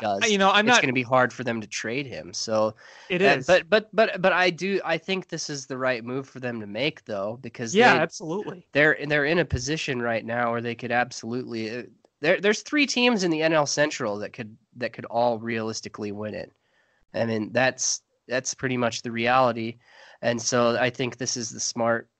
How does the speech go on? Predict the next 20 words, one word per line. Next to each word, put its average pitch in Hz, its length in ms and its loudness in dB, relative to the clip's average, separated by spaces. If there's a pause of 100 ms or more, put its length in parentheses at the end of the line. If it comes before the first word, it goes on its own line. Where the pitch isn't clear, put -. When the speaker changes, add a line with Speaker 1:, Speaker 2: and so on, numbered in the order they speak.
(140)
Speaker 1:
correct 113 460 -4
move 113 500 -4
for - 160 -12
them 110 200 -4
to 104 60 -6
make 107 380 -2 (280)
right 107 260 -2
now, 107 280 -4
but 110 240 -4
I 117 80 2
don't 117 320 0
think 110 220 -4
it's - 180 -8
without 113 420 0 (120)
potential 120 440 -6
consequences 117 800 -6
down 117 240 0
the 104 80 -4
road 117 360 0
either. 113 360 -4